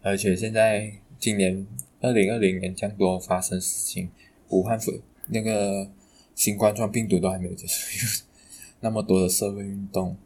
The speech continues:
我觉得有点不妥啊。等一下传染力会更快，要刚好四天连假也结束，就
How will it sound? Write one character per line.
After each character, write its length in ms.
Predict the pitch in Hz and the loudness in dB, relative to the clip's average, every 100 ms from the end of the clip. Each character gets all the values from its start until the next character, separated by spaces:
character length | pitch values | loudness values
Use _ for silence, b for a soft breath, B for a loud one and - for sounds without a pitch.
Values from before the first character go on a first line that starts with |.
| - | -8
我 100 | 92 | -2
觉 160 | 95 | 2
得 260 | 92 87 87 _ _ _ _ _ _ _ _ _ - - _ _ _ _ _ _ _ _ _ _ _ | 4 2 -2 _ _ _ _ _ _ _ _ _ -20 -20 _ _ _ _ _ _ _ _ _ _ _
有 140 | 101 101 | 2 4
点 220 | 101 85 | 4 2
不 100 | - | -4
妥 320 | - 101 90 | -6 -2 -2
啊。 160 | - - _ _ _ | -4 -16 _ _ _
等 160 | 92 92 | -10 -6
一 40 | |
下 180 | 101 98 | -6 -6
传 260 | 92 92 | -4 -2
染 160 | 90 85 | 0 -2
力 200 | 95 98 | -2 -2
会 100 | 101 | -4
更 240 | 95 95 92 | -8 -6 -8
快， 360 | - 92 - _ | -8 -10 -12 _
要 240 | 92 90 | 4 4
刚 320 | 90 - 98 95 | 4 2 2 2
好 280 | 95 92 - B B | -2 -4 -10 B B
四 220 | - - 120 | 0 4 6
天 160 | 107 | 6
连 160 | 95 87 | 4 4
假 160 | 107 | 6
也 120 | 98 87 | 6 6
结 220 | - 98 | 2 0
束， 300 | - 101 95 | 2 2 0
就 340 | - 98 98 | 2 4 4